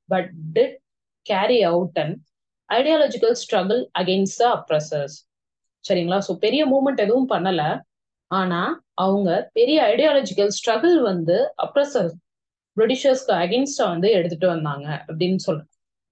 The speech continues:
So அடுத்த statement, the early nationalist leaders fought against every infringement, infringement of the freedom of the press and speech.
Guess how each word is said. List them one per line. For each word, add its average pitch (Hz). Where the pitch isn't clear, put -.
So 185
அடுத்த 175
statement, 190
the 185
early 294
nationalist 240
leaders 190
fought 277
against 170
every 220
infringement, 233
infringement 233
of 196
the 208
freedom 240
of 180
the 226
press 247
and 180
speech. -